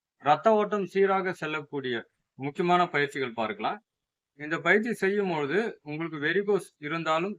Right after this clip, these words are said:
சரி செய்யக்கூடிய ஒரு நிலைன்னு பார்க்கலாம். ஒரு எளிமையாக செய்யக்கூடிய ஒரு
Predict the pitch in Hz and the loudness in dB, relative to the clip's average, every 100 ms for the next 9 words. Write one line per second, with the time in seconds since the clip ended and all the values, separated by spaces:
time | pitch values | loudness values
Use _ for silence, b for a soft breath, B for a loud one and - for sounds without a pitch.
0 | _ 160 160 175 170 151 147 147 147 135 | _ -4 -2 -2 -2 -4 -6 -4 -2 -2
1 | 123 113 104 _ _ - 131 147 151 131 | -2 -4 -6 _ _ -6 0 2 0 -2
2 | 120 107 117 208 _ _ _ _ _ _ | -2 0 -4 -4 _ _ _ _ _ _
3 | _ - 147 151 135 120 147 180 220 226 | _ -6 0 2 2 0 0 2 4 6
4 | 220 208 190 170 170 160 151 139 131 | 4 4 2 0 0 -4 -2 -2 -2